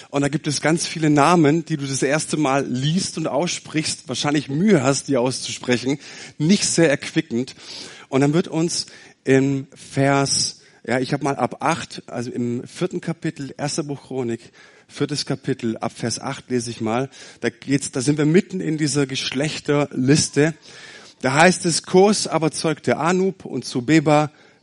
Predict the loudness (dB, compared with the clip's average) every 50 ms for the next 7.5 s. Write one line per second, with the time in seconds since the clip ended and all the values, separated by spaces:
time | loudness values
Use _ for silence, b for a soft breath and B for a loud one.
0 | -8 -6 -4 -4 -4 -2 0 0 0 0 0 0 0 0 0 0 0 0 2 2
1 | 2 2 2 4 4 4 4 2 0 -4 -8 -10 -8 -8 -6 -4 -2 0 0 2
2 | 0 0 -2 -4 -8 b b b b 2 2 4 4 4 2 0 -2 -4 -8 -12
3 | b b b b b b b b -2 0 2 0 2 2 2 4 4 4 4 2
4 | 2 4 4 2 2 2 0 0 2 2 4 4 2 2 -2 -6 _ _ _ b
5 | b b b b b b b b b -2 0 2 4 4 2 2 0 -4 -6 -14
6 | -20 _ -14 -14 -14 -14 _ _ _ _ -20 -10 -4 -2 -2 -2 0 0 2 2
7 | 4 4 4 2 0 -4 -8 -10 -12 -12